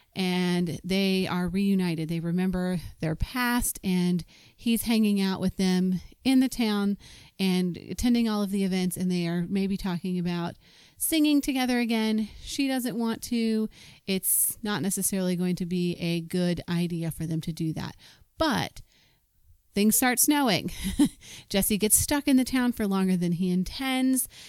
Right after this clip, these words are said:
They start to make googly eyes at each other, and maybe a love is being rekindled. Maybe they do want to sing together again. And at a party, an ugly sweater Christmas party, Avery overhears Jesse saying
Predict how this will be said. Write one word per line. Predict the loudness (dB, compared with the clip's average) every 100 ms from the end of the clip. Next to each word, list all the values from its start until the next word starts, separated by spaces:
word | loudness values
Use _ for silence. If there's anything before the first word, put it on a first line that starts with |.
| -14
They | -2 2 2
start | 2 0 -2
to | 0
make | 0 0
googly | -2 0 0 2
eyes | 0 0
at | 0
each | 0 0
other, | -2 -2 0 0
and | 0 0
maybe | 0 0 0
a | 0
love | -2 -2
is | -4
being | -4 -4
rekindled. | -4 -4 -2 0 0 0
Maybe | 0 -2
they | -4 -6
do | -6 -4 0
want | 0
to | -2
sing | -2 -2
together | -4 -4 -2 0
again. | -2 0 0 0 0 -4 -10 -20 -20 -20 -20 _
And | 0 2 2 2 0 -6 _ _ -4
at | -2 0
a | 0
party, | 0 -2 0 2 0 -4 -10
an | -4 0 2
ugly | 2 2 0
sweater | 0 -2 -2
Christmas | -6 -8 -8 -6
party, | -2 -2 0 -2 -6 -20 -20 -20 _
Avery | -2 -2 0 -2 -2
overhears | -2 -2 -2 -2
Jesse | -2 -2 -2
saying | -2 0 2 2 0